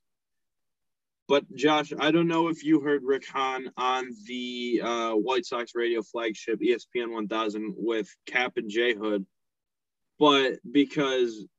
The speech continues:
Cap asked him some question about,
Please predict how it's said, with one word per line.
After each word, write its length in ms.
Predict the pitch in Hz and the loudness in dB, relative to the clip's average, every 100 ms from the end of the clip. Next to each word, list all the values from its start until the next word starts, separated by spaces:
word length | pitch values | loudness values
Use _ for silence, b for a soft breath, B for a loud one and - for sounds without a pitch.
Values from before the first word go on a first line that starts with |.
| - - | -20 -6
Cap 320 | 147 156 151 | 0 0 0
asked 460 | 139 139 139 - 139 | 0 0 -2 -4 0
him 580 | 135 127 123 117 110 - | 0 0 -2 -4 -6 -10
some 320 | - 151 139 | -8 -4 -2
question 560 | 127 143 131 - 139 131 | 0 0 0 -2 -6 -4
about, 480 | 120 117 123 120 | -4 -2 0 0